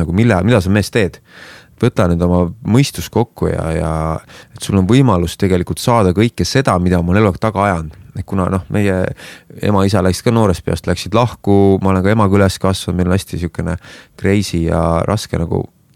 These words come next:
lapsepõlv olnud ja ma olen alati just eile ma sõitsin Mustamäelt koju ja siis mõtlesin, „Issand jumal, et kui ma siin trennis käisin ja kuidas ma unistasin, et meil oleks see ja see ja see ja nüüd mul on kõik see olemas.“ Aga samas ma nagu põletan seda teisest otsast ja mõtlesin,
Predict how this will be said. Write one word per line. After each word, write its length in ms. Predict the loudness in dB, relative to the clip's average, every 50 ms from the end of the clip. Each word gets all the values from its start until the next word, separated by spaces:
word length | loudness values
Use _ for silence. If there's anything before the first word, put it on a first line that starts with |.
| -4 -4
lapsepõlv 540 | -4 -4 -2 -2 -2 0 0 0 0 2 0
olnud 320 | 0 0 0 -2 -2 -2
ja 60 | -2 0
ma 80 | 0
olen 80 | 2 2
alati 380 | 2 2 0 0 -2 -4 -4 -4 -4 -8 -18 -20 -20 -14
just 140 | -12 -2 2 4
eile 220 | 4 6 4 2
ma 80 | 2 0
sõitsin 240 | -2 -2 -2 0 -2
Mustamäelt 400 | -2 -2 -2 -6 -6 -6 -8 -6
koju 220 | -4 -2 0 0
ja 40 | -2 -4
siis 80 | -6 -8
mõtlesin, 260 | -8 -8 -8 -10 -10
„Issand 280 | -10 -10 -10 -10 -8 -6
jumal, 220 | -6 -6 -6 -8 -10
et 140 | -12 _ -20 -20 -20 -20 -20 _ -10
kui 80 | -8 -6
ma 40 |
siin 120 | -6 -2 0
trennis 320 | 2 4 4 4 4 2 2
käisin 240 | 0 0 2 2
ja 40 | 2 2
kuidas 140 | 2 2 2
ma 60 | 2 4
unistasin, 420 | 4 2 0 -2 -4 -4 -2 -2
et 120 | -2 0 0
meil 160 | 2 4 4
oleks 180 | 2 2 0 -2 0
see 160 | 2 2 4 2
ja 60 | 2 2
see 140 | 2 2 2 2
ja 80 | 2
see 160 | 0 0 0
ja 60 | 0 2
nüüd 100 | 2 0
mul 80 | 2
on 60 | 2
kõik 120 | 0 -2 0
see 120 | 2 2
olemas.“ 340 | 4 4 4 2 0 -2 -4 -8 -18 -18 -18 -18 -20 -20 -20 -10 -8
Aga 80 | -4
samas 300 | -2 0 2 0 0 0 -2
ma 80 | -4
nagu 140 | -4 -4 -4
põletan 420 | 0 2 4 4 4 0 -4 -10 -8 -8
seda 100 | -6 -4
teisest 240 | -4 -4 -4 -6 -6
otsast 300 | -6 -4 -4 -6 -6 -6
ja 60 | -8
mõtlesin, 240 | -10 -8 -6 -8 -8